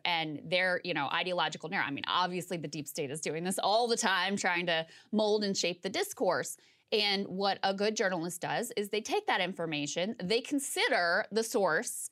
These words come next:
and the axe they have to grind or whatever their ideological inclination is, they balance that against whatever is out there, and then they release it to the public, um, in a way that, you know, provides the facts and isn't slanted towards one side or the other. But to, to say, like, if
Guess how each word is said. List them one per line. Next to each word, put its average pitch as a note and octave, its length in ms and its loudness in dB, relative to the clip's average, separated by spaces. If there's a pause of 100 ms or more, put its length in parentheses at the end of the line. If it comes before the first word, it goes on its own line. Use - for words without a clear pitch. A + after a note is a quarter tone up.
and F#3 340 2
the F3+ 160 2
axe G3 220 2
they G#3+ 140 0
have F#3+ 220 2
to G#3 60 -2
grind D#3 480 2
or E3+ 100 2
whatever E3+ 360 2
their F#3+ 160 2
ideological D#3+ 580 2
inclination D3+ 640 -4
is, D#3 220 -6
they G3 120 0
balance F#3 400 0
that E3+ 160 0
against D#3+ 320 -2
whatever D#3 320 -4
is D#3 160 -8
out D3 220 -8
there, G3 120 -2
and D4+ 140 0
then D4 80 -2
they C#4+ 80 -4
release D4+ 320 -6
it C#4+ 60 -14
to - 80 -14
the F#3 60 -10
public, - 400 -6 (320)
um, F3 280 2
in G3 160 0
a G3 60 0
way F#3 240 2
that, F#3 220 0
you F#3 100 0
know, D#3 120 2
provides E3 440 0
the E3+ 100 -6
facts D3+ 380 -2
and E3+ 100 -4
isn't E3 240 -6 (160)
slanted G#3 400 -2
towards F#3 300 -2
one E3+ 140 -4
side D#3 200 -2
or D#3 60 -4
the A#3+ 180 -4
other. E4 240 0 (320)
But B3+ 200 2 (400)
to, D4+ 180 2
to - 240 -4
say, D4+ 260 0
like, G#3 380 2 (540)
if A#3 200 2